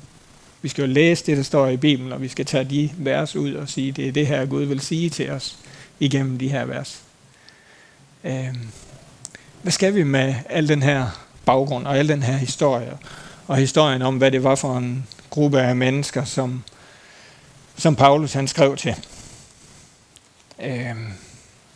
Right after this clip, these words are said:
jeg tror, vi skal prøve at forstå den måde, vi læser Bibelen på,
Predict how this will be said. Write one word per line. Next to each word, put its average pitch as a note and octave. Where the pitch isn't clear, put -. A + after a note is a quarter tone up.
jeg F3+
tror, F#3
vi C3
skal B2+
prøve E3
at D3
forstå D#3
den D3
måde, D3
vi C#3
læser C#3
Bibelen C3
på, B2+